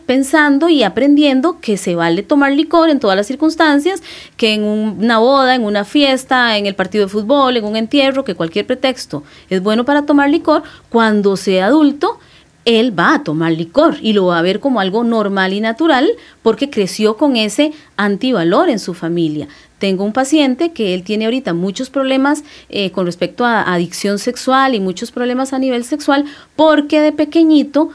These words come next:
eh, de adolescente, el papá, la familia no le pusieron límites. Entonces cre-,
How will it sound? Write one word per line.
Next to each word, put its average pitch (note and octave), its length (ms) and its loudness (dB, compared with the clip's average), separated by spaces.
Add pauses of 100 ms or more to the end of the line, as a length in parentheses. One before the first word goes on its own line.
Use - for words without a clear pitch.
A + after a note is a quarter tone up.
(240)
eh, G3+ 220 -2
de F3+ 120 0
adolescente, C4+ 800 2
el F#3+ 140 -4
papá, F#3 520 0
la F3+ 100 -2
familia F#3+ 420 -2
no G3 300 2
le G3+ 80 2
pusieron E3+ 500 -2
límites. C4 580 0 (180)
Entonces G3 360 -6
cre-, G#3 280 -4